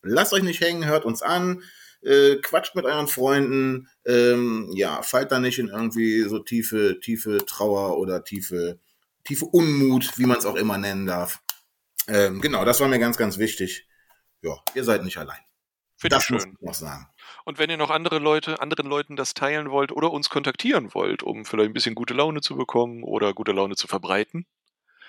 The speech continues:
Speaker 2: dann, äh, geht doch mal auf unseren Link, wo die ganzen Sachen verlinkt sind. Ist immer in der Folgenbeschreibung.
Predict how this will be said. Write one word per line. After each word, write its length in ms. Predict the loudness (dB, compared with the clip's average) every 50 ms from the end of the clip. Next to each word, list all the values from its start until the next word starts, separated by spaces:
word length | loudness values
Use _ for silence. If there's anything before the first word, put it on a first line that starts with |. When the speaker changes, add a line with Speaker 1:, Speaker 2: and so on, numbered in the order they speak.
| -20 _ _ _ _
Speaker 2:
dann, 340 | 2 2 2 0 -2 -4 -2
äh, 220 | 2 2 2 2 2
geht 160 | 0 0 0
doch 120 | 0 2
mal 80 | 2 2
auf 140 | 2 2 0
unseren 260 | -4 -2 -2 -2 0
Link, 400 | 0 0 0 0 -4 -6 -4 -2
wo 60 | -2
die 80 | 0 0
ganzen 300 | 0 0 0 -4 -4 -2
Sachen 240 | -2 -2 -2 -2 -4
verlinkt 340 | -4 -2 -2 -2 -2 -2
sind. 420 | -2 -2 -2 -2 -4 -4 -6 -6 -10 _
Ist 160 | -2 -2 0
immer 180 | 0 0 0
in 80 | 2 2
der 140 | 2 2 2
Folgenbeschreibung. 840 | 2 0 0 0 0 0 0 0 0 2 -2 -4 -4 -6 -10 -14